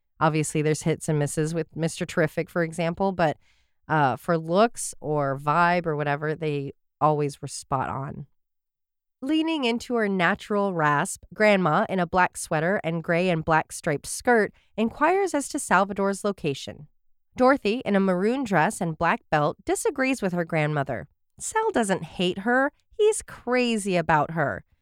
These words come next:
Or at least he's fond of her. Just a little bit. Grandma disagrees. He knows how to fix and work on things.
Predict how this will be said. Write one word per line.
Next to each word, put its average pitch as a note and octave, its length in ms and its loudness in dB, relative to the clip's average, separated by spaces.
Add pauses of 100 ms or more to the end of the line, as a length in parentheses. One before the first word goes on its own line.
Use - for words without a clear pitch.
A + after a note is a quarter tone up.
(340)
Or B3+ 580 6
at - 180 0
least C#4 440 -6
he's C#4+ 420 -6
fond G4 320 6
of F#3+ 140 2
her. D3 360 0 (540)
Just E4 240 -2
a C#4+ 60 2
little C4+ 220 4
bit. - 200 -8 (680)
Grandma G3 300 6
disagrees. D#3+ 760 -4 (400)
He D#4+ 120 0
knows E4 240 4
how D4+ 100 4
to C#4+ 100 2
fix - 480 -6
and A#3 300 2
work G#3+ 240 -2
on E3+ 220 0
things. D3 340 -6